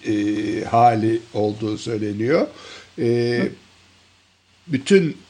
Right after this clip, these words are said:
Speaker 1: e, runların, rünelerin, e, büyüsüyle hayat ağacı arasındaki ilişkiyi sağlayan harf olarak,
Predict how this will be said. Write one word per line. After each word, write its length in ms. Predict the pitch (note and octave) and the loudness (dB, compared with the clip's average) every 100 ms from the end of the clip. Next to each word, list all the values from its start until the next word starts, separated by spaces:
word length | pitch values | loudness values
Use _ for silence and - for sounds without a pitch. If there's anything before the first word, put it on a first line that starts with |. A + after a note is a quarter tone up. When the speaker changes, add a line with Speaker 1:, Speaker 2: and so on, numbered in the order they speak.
| _ _ _ - | _ _ _ -10
Speaker 1:
e, 60 | B2 A#2 A#2+ - | -6 -6 -8 -10
runların, 720 | C#3 D3 C#3+ C#3+ D3 F#3 D3+ | -2 0 0 2 2 2 0
rünelerin, 600 | C#3 C3+ C3+ C3 D3+ F3 D3+ | -2 0 2 2 2 0 0
e, 80 | C3+ C3 C3 C3 C3 C3 B2+ G#2+ | -2 0 0 0 0 -2 -6 -6
büyüsüyle 640 | C3 D3 D#3 - G#3 D3 D3+ | 0 2 2 0 0 2 2
hayat 440 | E3 D#3 F#3 F#3 | 2 2 2 2
ağacı 360 | D3 B2+ C#3+ C3 | 0 0 0 0
arasındaki 640 | C3+ B2+ D3+ C#3 C#3+ - | 0 -2 -4 -2 -2 -2
ilişkiyi 880 | - E3+ C#3+ B2 - E3 E3+ G#3 G3+ - - - - | -4 -2 0 0 -2 0 2 4 2 -2 -16 -20 -12
sağlayan 880 | - D#3+ D#3+ D#3+ D3+ E3 G#3+ A3+ - _ _ _ _ _ _ | -4 0 2 2 2 4 2 -2 -10 _ _ _ _ _ _
harf 380 | - F#3 D#3 - | 0 0 0 0
olarak, 520 | A#2+ A#2 A2 G#2 - | 0 2 0 -4 -12